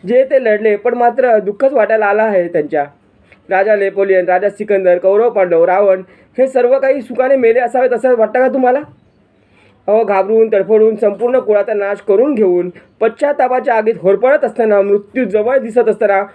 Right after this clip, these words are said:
कोणता तरी एक संकेत मात्र होता, "जर मी हार मानली तर लोक मला काय म्हणतील?" म्हणून आपल्या खोट्या अहंकाराला, अहंकाराला,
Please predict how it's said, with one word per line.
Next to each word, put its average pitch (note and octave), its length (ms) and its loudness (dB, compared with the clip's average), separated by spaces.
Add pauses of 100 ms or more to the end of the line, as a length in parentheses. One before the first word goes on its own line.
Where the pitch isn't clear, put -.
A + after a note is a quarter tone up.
(160)
कोणता C4 420 0
तरी C#4 120 0
एक C4+ 160 0
संकेत B3+ 340 0
मात्र C#4+ 260 0
होता, G3+ 380 0 (320)
"जर C4 180 -2
मी C#4 100 -2
हार A#3 240 -4
मानली B3 300 -2
तर C4 160 -2
लोक B3 280 2
मला A3+ 180 2
काय G3 180 0
म्हणतील?" D3+ 360 -4 (520)
म्हणून G#3+ 200 0
आपल्या A3+ 300 -2
खोट्या G#3+ 340 0
अहंकाराला, A3 460 0 (500)
अहंकाराला, G3 560 0